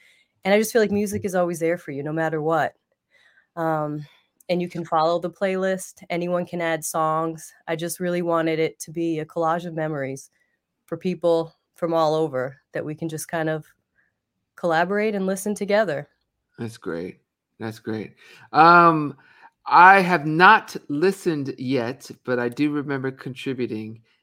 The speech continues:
Speaker 2: and, um, I'm excited this, you did this as well. I think it's another cool idea. There's so many things, so many things that are now happening in the grief space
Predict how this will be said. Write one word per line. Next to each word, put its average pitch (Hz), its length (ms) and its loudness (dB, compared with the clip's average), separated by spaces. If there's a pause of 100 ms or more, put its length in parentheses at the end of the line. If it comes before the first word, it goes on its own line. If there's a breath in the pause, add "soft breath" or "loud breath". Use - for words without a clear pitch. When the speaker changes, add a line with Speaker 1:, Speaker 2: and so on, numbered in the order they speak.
(140)
Speaker 2:
and, 113 500 -8
um, 107 600 -4
I'm 120 160 -6
excited 127 500 -4
this, 127 340 -6
you 123 160 -6
did 123 200 -2
this 123 200 -4
as 113 140 -10
well. 123 180 -2
I 104 100 -8
think 113 240 -10
it's 107 180 -10
another 110 320 -6
cool 113 300 -4
idea. 104 460 -6 (300 loud breath)
There's 135 220 0
so 175 180 6
many 165 380 2
things, 139 800 -4 (840 soft breath)
so 180 280 4
many 202 200 4
things 170 260 4
that 156 120 6
are 143 100 2
now 135 260 2
happening 135 800 -4
in 127 140 -6
the 123 80 -4
grief 123 320 -6
space 123 720 -6